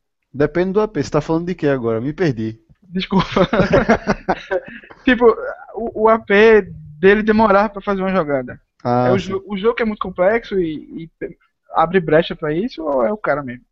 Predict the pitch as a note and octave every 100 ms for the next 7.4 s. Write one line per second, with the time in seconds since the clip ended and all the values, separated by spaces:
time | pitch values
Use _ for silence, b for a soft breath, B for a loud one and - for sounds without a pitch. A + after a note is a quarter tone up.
0 | _ _ - F3 - C3 C#3 D#3+ F3+ F3
1 | E3+ F#3+ F3+ - D3 - D3 D3 D3 -
2 | C#3 D3+ - B2+ C#3+ C#3 C3+ D3 F3+ A2
3 | G2+ G#2+ G#2 G2+ D#3 D#3+ G2+ A2+ A#2+ -
4 | D#3 C#3+ A2+ A#2 C#3 E3 - D3 - C#3
5 | C#3 C3+ C3+ C#3 D#3 D#3 E3 D3+ C3 C#3+
6 | D#3 D#3 C3 C#3+ D#3+ D#3+ D#3 C#3+ C#3 C#3+
7 | F3+ - - -